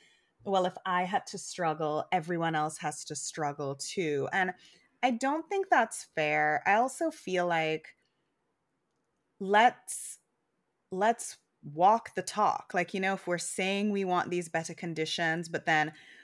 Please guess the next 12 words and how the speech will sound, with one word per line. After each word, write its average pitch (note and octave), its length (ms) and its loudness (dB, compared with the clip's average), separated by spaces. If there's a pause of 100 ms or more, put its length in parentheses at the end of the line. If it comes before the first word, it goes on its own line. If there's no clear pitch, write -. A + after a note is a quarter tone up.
(200)
we F3 260 -4
get D#3+ 220 4
uncomfortable D#3 880 -2
when C#3 160 -2
people D3 420 -6
are C3+ 400 0 (440)
actually D#3 480 4
doing D#3 460 0
the D3+ 80 -4
thing D3+ 320 -6
that - 120 -8
we C#3+ 240 -6